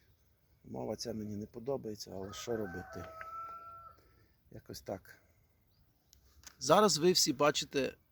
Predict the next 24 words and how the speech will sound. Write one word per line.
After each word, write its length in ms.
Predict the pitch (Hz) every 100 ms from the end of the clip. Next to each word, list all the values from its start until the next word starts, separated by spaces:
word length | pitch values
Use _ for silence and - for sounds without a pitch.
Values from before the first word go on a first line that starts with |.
| _ _ _ _ _ - -
виноград, 560 | 135 135 143 160 170
який 220 | 139 -
дуже 320 | 127 170 147 135
схожий 480 | - 147 131 123
на 140 | 113 117
попередній, 640 | 127 - 123 135 123 143 131 123
який 240 | 110 143
ми 100 | 131
показували, 680 | 131 135 131 120 131 131 123 -
Віктор. 420 | - - 123 110 - - - _ _ _ - - _ _
Ну, 140 | 160 165
це 200 | 175 170
його 260 | 160 147
близнюк. 760 | 127 147 127 123 - - - - -
Близнюк, 500 | 104 123 151 190 - - _ _
але 180 | 127 123
трошки, 380 | - 147 - 139 123 - _ _ - - - _ -
як 80 | -
то 100 | 113
кажуть, 240 | 127 123
крупніший. 720 | - 143 151 143 - 95 87 - - _
Зовнішній 580 | - 160 156 143 - 123
вигляд 540 | 139 127 113 - - - _ - _
подібний, 540 | - 120 131 131 147